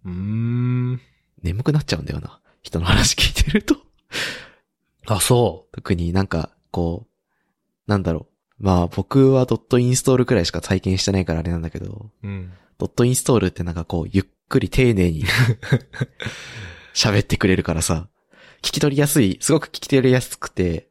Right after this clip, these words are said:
Speaker 2: 僕的にはすごく、ああ、こういう喋り方はいいなって勉強になる側面。
Speaker 1: うん。
Speaker 2: あれど、眠くなった。
Speaker 1: <laughs> ドッ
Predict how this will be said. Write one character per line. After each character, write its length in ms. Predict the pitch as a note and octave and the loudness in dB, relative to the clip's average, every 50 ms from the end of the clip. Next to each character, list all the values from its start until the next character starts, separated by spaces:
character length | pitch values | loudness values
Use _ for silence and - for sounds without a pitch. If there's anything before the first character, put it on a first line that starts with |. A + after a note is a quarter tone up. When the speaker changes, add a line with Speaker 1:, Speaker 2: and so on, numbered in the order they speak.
| _ | _
Speaker 2:
僕 160 | - G2 - | -4 -4 -2
的 220 | - - C3 - C3+ | 0 0 0 2 2
に 80 | B2 | 2
は 80 | F#2 E2 | 0 0
す 100 | - - | 0 0
ご 140 | G#2+ A2 - | -2 -2 -2
く、 200 | - E2+ - _ _ _ _ _ _ - | -4 -6 -8 _ _ _ _ _ _ -2
あ 200 | G#2 F#2 D#2 D#2+ | -2 -2 -2 -2
あ、 20 | |
こ 160 | - - A2+ | -2 0 4
う 60 | B2+ C3+ | 4 6
い 20 | |
う 40 | B2+ | 4
喋 220 | B2+ - C#3+ C3 | 4 2 2 0
り 100 | B2+ B2 | 0 0
方 200 | - B2+ - F#2+ | 0 -2 -2 -2
は 80 | D#2+ D#2+ | -2 -2
い 100 | F2 F2 | -2 -2
い 60 | F2 | -2
な 100 | E2+ E2+ | -4 -4
っ 40 | E2 | -4
て 80 | - D#2+ | -4 -4
勉 160 | F2 F2+ F2+ | -4 -2 -2
強 100 | - G2 | -2 -2
に 60 | F#2 | 0
な 80 | F#2 F2+ | 0 -2
る 80 | F2+ | -2
側 200 | - F2 D#2 - | -4 -6 -6 -6
面。 220 | E2+ E2+ D2+ - - _ _ _ _ _ _ _ | -4 -4 -4 -6 -8 _ _ _ _ _ _ _
Speaker 1:
う 60 | - G#2 | -10 -10
ん。 260 | G2 F#2+ F2+ F2+ F#2+ _ | -8 -10 -10 -14 -12 _
Speaker 2:
あ 100 | - G2 | 0 2
れ 80 | F2+ E2+ | 2 2
ど、 260 | D#2+ F2 E2+ E2 A2+ - _ _ _ _ _ _ _ _ _ _ - | 2 0 -4 -6 -8 -18 _ _ _ _ _ _ _ _ _ _ -2
眠 220 | F2 E2+ E2 E2+ | -2 -2 -2 -2
く 120 | - - E2 | -2 -4 -4
な 80 | E2 | -4
っ 40 | - | -6
た。 200 | - - - - - - - - - - | -10 -14 -16 -16 -18 -20 -20 -20 -14 -4
Speaker 1:
<laughs> 360 | - - - - - A#2+ G#2+ | 0 0 0 2 0 0 0
ド 60 | A#2 | -2
ッ 40 | B2 | -4